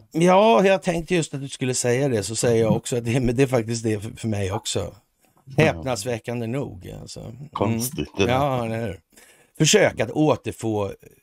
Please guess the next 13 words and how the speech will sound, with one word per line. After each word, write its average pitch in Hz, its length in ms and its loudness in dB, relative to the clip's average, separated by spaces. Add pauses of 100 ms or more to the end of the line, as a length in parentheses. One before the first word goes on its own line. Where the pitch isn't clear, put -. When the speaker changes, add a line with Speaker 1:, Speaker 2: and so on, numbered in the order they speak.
Speaker 2:
eller 139 160 2
underskatta 123 580 2
inte 123 220 -6
vilken 95 220 -8
skillnad 120 600 -2
en 117 320 -4
enstaka 98 560 -2
individ 107 680 -2
kan 98 180 -6
göra 92 320 -6
i - 20 -8
världen. 92 420 -6
Nej, 117 320 2